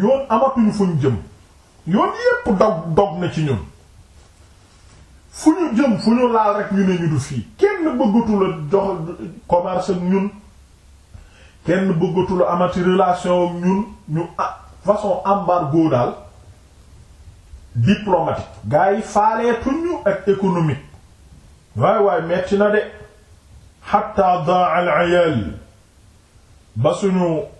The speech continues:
famille, suñu njaboot yi daal di sànku.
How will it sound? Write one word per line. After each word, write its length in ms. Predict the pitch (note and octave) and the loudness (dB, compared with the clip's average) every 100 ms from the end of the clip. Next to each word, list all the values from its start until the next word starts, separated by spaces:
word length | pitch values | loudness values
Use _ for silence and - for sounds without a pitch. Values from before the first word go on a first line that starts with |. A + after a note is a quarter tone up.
| - | -20
famille, 560 | - F#3 F#3 F3+ E3+ F#3 | -4 -2 0 0 -2 -6
suñu 300 | - E3 E3+ D#3+ | -8 -6 -4 0
njaboot 360 | D#3+ D#3 D3+ | 0 2 2
yi 80 | D#3 | 4
daal 220 | D3+ D3 | 2 2
di 100 | D3 | -2
sànku. 540 | - - E3+ C3 E2+ | -6 -2 -2 -2 -6